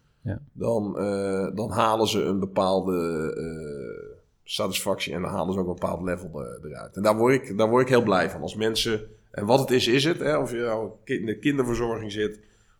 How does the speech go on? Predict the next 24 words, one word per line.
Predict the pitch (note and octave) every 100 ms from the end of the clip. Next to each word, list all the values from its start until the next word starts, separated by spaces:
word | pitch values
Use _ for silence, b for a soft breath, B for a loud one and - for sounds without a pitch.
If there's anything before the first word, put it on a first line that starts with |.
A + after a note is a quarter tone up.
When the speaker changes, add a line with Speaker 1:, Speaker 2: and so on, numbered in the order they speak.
| -
Speaker 2:
of | A2
je |
kan | G#2 A2
heel | B2 A#2+
mooi | A2
schilderen, | G#2 - C3 A#2+ G#2+ G2+ F#2 E2+
of, | A2 G2 -
eh, | G#2+ F#2+ F#2+ F2+ - b b b _
je | G2
bent | A2 A2
ondernemer. | - A2+ G#2+ A2 C3+ D3+ F#3 A3 - _ _
Speaker 1:
Ja. | - G2 -
Speaker 2:
Het | -
feit | - C#3+ C#3+
dat | C3
je | B2
gewoon | B2 B2
probeert | A2+ A2+ A#2 A2
eruit | A#2 C3 C3
te |
halen | A2+ G#2 G2+
wat | G2+
erin | G#2 C#3
zit, | E3 G#3